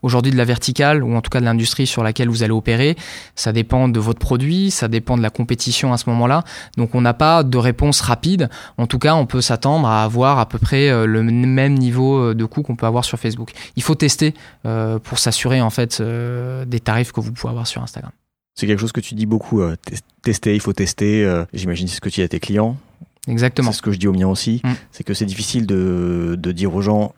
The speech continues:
Speaker 2: c'est ça qui marche, ou c'est tel ciblage qu'il faut faire, ou c'est tel format, ou c'est telle stratégie d'enchère. En fait, ça dépend. Donc moi, c'est les trucs que je dis le plus, c'est ça dépend, il faut tester.
Speaker 1: Exactement.
Speaker 2: Donc ça me rassure de voir que les gens de chez Facebook disent la même chose.
Speaker 1: Voilà, le test and learn est, est primordial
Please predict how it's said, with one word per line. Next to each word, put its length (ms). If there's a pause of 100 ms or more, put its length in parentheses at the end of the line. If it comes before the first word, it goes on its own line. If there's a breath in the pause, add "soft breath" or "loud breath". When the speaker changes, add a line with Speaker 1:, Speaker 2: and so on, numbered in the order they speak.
(140)
Speaker 2:
c'est 140
ça 160
qui 140
marche, 340
ou 60
c'est 180
tel 220
ciblage 320
qu'il 80
faut 80
faire, 400
ou 80
c'est 320
tel 160
format, 440
ou 60
c'est 140
telle 160
stratégie 280
d'enchère. 320
En 40
fait, 160
ça 240
dépend. 340 (560 soft breath)
Donc 140
moi, 80
c'est 140
les 140 (120)
trucs 160
que 80
je 60
dis 40
le 60
plus, 160
c'est 140
ça 140
dépend, 420
il 60
faut 120
tester. 340 (280)
Speaker 1:
Exactement. 460
Speaker 2:
Donc 100
ça 60
me 60
rassure 220
de 60
voir 180
que 100 (360)
les 100
gens 120
de 60
chez 80
Facebook 320 (140)
disent 160
la 80
même 100
chose. 160
Speaker 1:
Voilà, 320
le 140
test 240
and 60
learn 320
est, 120
est 100
primordial 680